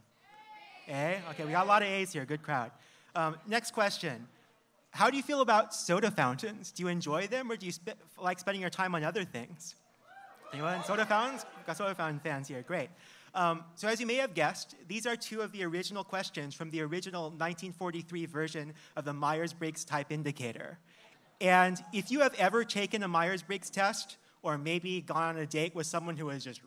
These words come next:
really into the Myers-Briggs test, <laughs> you may have thought to yourself, you know, "Where the heck did this stuff come from?" And the answer is from these two women,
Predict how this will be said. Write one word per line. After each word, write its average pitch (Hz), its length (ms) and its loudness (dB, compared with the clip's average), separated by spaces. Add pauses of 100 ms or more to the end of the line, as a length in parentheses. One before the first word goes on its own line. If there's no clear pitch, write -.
really 143 380 -2
into 151 180 -4
the 143 100 -2
Myers-Briggs 143 560 -2
test, 165 480 2 (600)
<laughs> - 600 -14
you 226 80 0
may 262 120 2
have 277 180 4
thought 302 380 6
to 262 80 -4
yourself, 214 680 4 (120)
you 220 40 -16
know, 208 140 0
"Where 226 240 2
the 285 100 0
heck 240 340 0
did 233 160 -6
this 214 120 -6
stuff 220 320 0 (160)
come 247 280 -2
from?" 127 420 -4 (380)
And 208 160 2
the 214 120 6
answer 240 340 4
is 180 380 2
from 196 180 0
these 220 200 -2
two 214 180 -2
women, 151 380 -2